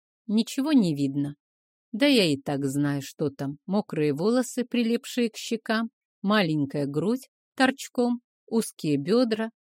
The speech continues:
разросшийся и бесхозный кустик волос на лобке. Я рассматриваю свой плоский живот и ноги.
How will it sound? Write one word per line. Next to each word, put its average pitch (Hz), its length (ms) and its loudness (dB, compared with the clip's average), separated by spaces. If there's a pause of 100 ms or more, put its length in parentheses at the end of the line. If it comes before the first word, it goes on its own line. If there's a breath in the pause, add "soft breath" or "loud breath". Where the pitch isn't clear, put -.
(240)
разросшийся 214 840 2
и 165 140 0
бесхозный 180 720 -2
кустик - 500 -6
волос 156 500 -4 (140)
на 170 200 -2
лобке. 139 520 -6 (720)
Я 214 220 2
рассматриваю 190 720 -2
свой 202 420 -2
плоский 156 520 -6
живот 147 420 -4 (140)
и 170 120 -2
ноги. 147 500 -2